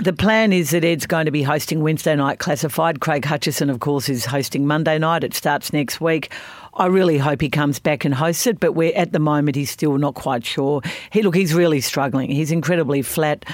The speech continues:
Um, we're reading, this is what we've read, after, you know, losing the Collingwood presidency the way he did.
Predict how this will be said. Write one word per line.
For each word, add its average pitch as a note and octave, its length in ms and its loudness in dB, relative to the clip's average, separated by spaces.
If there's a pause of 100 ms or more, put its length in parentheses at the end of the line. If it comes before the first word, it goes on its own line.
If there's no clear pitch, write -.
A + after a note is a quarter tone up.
(240)
Um, D3+ 240 0
we're D#3 220 2
reading, E3+ 460 2
this C#3+ 200 -6
is C#3 120 -6
what D#3 120 0
we've D3+ 200 -2
read, F3+ 200 2
after, D#3 600 0 (320)
you E3+ 120 -2
know, D#3 120 4
losing D#3+ 400 2
the C#3 60 2
Collingwood C#3+ 500 0
presidency D3 580 0
the C3+ 80 0
way C3+ 240 0
he B2 180 -2
did. G3 440 0